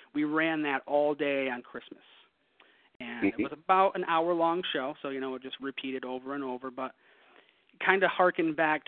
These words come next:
Speaker 1: to, and, you know, I, I don't, I guess I'm dating myself here, but when I was a child, we used to get W P I X out of New York City, and they ran that Yule log all day, and it was always kinda like a,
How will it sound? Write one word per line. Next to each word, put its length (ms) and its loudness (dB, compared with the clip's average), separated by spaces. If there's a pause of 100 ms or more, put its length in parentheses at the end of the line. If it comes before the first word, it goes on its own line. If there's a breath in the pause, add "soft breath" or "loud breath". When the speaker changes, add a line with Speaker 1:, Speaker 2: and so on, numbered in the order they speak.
Speaker 1:
to, 220 0
and, 180 -4 (180)
you 140 -8
know, 240 -10 (120)
I, 100 -10 (500)
I 20 -8
don't, 240 -10
I 80 -6
guess 180 -4
I'm 140 -4
dating 320 0
myself 400 -4
here, 160 -4
but 160 -6
when 100 -6
I 200 4
was 140 -6 (180)
a 60 -8 (100)
child, 340 -4 (180)
we 120 -8
used 140 -10
to 40 -12
get 240 -10
W 320 -4 (100)
P 200 0
I 160 2
X 240 -4 (120)
out 160 -4
of 200 -6
New 200 -6
York 280 -4 (180)
City, 280 -4
and 100 -8 (400 soft breath)
they 100 2
ran 320 0
that 180 -2
Yule 300 0
log 260 0
all 220 -4
day, 160 -4
and 100 -8
it 60 -12
was 120 -10
always 360 0
kinda 220 -2
like 200 -2
a, 140 -4